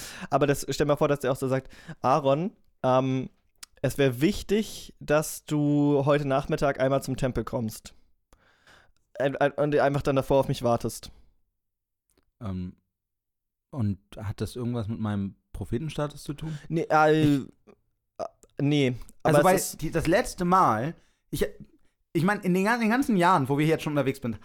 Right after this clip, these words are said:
Speaker 2: hast du ganz genau zweimal mit deinem leiblichen Bruder gesprochen. Einmal
Speaker 1: Ja.
Speaker 2: hast du ihm gesagt, er ist der Prophet, der Auserwählte. Und das andere Mal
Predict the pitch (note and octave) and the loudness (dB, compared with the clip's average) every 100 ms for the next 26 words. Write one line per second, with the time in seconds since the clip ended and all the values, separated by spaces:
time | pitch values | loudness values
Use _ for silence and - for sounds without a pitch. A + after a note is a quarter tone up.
0 | - E3 - F3+ - E3+ - - E3+ G3+ | -8 -8 -4 -6 -2 -4 -4 -2 2 4
1 | G#3+ F3+ B2+ G#2 - - C#3 D#3 D3 D3 | 4 4 2 0 -8 -6 0 2 4 4
2 | G#3 G3+ F3+ C#3+ E3 D#3 G#2+ - A2 A#2 | 4 2 -2 0 2 0 -2 -6 -4 -4
3 | - A3+ A3+ G#3 F#3 F#3 - - E3 E3 | 0 2 4 6 4 2 -6 -6 -4 -2
4 | D3 E3 - E3 - D3 - C#3+ - A3 | 0 0 0 -2 0 0 2 0 0 0
5 | C#3+ - - - E3+ F#3+ F#3 C#3+ B2 A2+ | -2 -4 -14 0 2 2 2 0 0 0
6 | A2 - - D#3+ - E3 B3 C4 F3 C#3 | -6 -10 -4 -4 -2 0 2 2 2 2
7 | C3+ F3 | 2 0